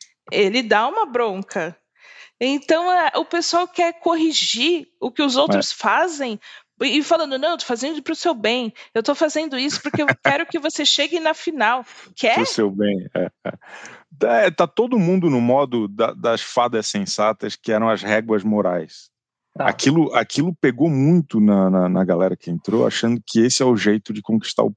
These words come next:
Speaker 2: público. Dizer o que que é certo, dizer o que que é errado, arbitrar a casa. Então, acho que é uma, é uma ressaca muito forte do B B B vinte, assim, aquele sucesso
Speaker 3: Muito, eles tão
Speaker 2: foi
Speaker 3: vivendo nessa edição.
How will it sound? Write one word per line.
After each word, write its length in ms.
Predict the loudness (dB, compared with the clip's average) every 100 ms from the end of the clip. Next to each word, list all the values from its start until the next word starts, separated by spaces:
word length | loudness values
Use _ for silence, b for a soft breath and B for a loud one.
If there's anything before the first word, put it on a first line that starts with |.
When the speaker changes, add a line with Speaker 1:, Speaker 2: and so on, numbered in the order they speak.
| -4
Speaker 2:
público. 360 | -4 -4 -16 _ b b b
Dizer 260 | 2 4 6
o 80 | 2
que 120 | 0
que 120 | -2
é 40 | -2
certo, 520 | 0 0 0 -4 -16 _ _
dizer 160 | -2 0
o 60 | 0
que 120 | -2
que 120 | -4
é 40 |
errado, 360 | -4 0 0 0 b b _
arbitrar 720 | -2 -2 0 -2 0 0 0
a 60 |
casa. 440 | -2 0 0 0 -6 _ b b _
Então, 160 | 0
acho 160 | 0 0
que 80 | 0
é 20 |
uma, 200 | 0 0
é 80 | 0
uma 180 | 0 0
ressaca 460 | 0 0 -2 0
muito 460 | -2 0 0 0 -4
forte 460 | 0 0 0 -4
do 80 | -8
B 140 | -6 -4
B 140 | -4
B 140 | -4 -4
vinte, 360 | -6 -10 -10
assim, 200 | -12 -10
aquele 300 | -8 -4 -2
sucesso 600 | -2 -4 2 2 2 0 -4
Speaker 3:
Muito, 100 | -2
eles 120 | 0
tão 80 | 2
Speaker 2:
foi 160 | 4
Speaker 3:
vivendo 300 | 4 2 2
nessa 240 | 0 0 -4
edição. 480 | -4 -6 -6 -8